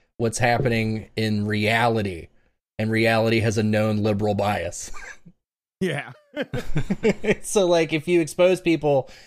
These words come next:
Speaker 1: to what it's actually like for working class people, I think it's impossible to not be sympathetic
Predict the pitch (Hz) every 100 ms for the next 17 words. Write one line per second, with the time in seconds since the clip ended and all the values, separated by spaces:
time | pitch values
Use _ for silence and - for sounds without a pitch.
0 | _ - 156 151 143 131 127 135 - 143
1 | 127 123 123 - 120 123 120 120 123 117
2 | - 120 120 113 110 113 101 110 104 117
3 | 104 107 107 110 113 110 107 107 104 104
4 | 101 113 104 - 107 107 101 -